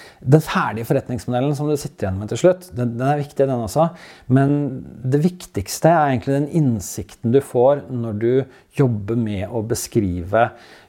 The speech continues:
kundens forretningsmodell. Eh, for da lærer du utrolig mye om kunden som du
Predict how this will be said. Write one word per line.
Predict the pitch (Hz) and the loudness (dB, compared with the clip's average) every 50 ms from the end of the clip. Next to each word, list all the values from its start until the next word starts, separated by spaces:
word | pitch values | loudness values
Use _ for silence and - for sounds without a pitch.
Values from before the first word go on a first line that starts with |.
| _ - | _ 0
kundens | - 147 139 117 98 92 98 95 - | 4 6 6 6 6 2 -2 -4 -4
forretningsmodell. | - 131 117 - - 107 95 - - 147 170 214 226 - - - - - - - - - _ - | 0 0 0 0 -2 -6 -8 -2 2 4 4 4 2 -2 -10 -20 -20 -20 -20 -20 -20 -12 _ 2
Eh, | 127 131 135 131 120 | 4 6 6 4 4
for | 143 135 | 2 2
da | 147 | 2
lærer | 156 151 147 131 117 107 95 90 | 2 2 0 0 -2 -4 -4 -4
du | 104 123 127 | -2 -2 -2
utrolig | - - - 131 120 110 101 110 | -4 -4 -6 -4 -2 -2 -2 -2
mye | 113 113 113 117 | -4 -4 -4 -4
om | 101 | -4
kunden | - 120 104 98 110 104 98 | -4 -4 -4 -4 -4 -4 -4
som | 120 117 117 | -2 -2 0
du | 120 | 0